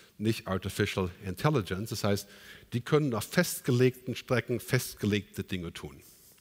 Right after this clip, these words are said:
Und das kommt sehr schnell jetzt.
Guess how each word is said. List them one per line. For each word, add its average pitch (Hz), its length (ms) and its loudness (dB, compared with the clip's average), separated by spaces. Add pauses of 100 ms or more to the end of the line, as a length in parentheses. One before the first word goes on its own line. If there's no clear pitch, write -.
(800)
Und 101 120 -6
das - 240 -4
kommt 143 300 -6 (140)
sehr 104 240 -2
schnell - 320 -8
jetzt. - 320 -20